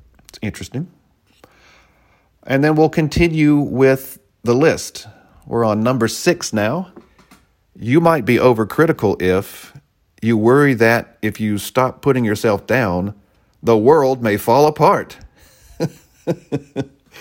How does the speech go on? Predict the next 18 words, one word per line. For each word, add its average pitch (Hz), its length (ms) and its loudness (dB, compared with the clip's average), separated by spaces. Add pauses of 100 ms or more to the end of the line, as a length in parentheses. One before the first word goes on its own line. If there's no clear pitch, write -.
(380)
You 147 160 0
might 165 320 2
be 135 380 2
a 110 160 2
megalomaniac 117 1300 0
if, 101 480 -6 (1200)
but 95 380 -4 (300)
that's 92 300 -8
a 87 60 -10
different 87 340 -8
list. - 320 -16 (720)
Uh, 113 340 4
number 151 200 0
seven, 117 420 -2 (1080)
you 147 180 -4
might 147 300 0
be 131 120 0
overcritical 120 920 0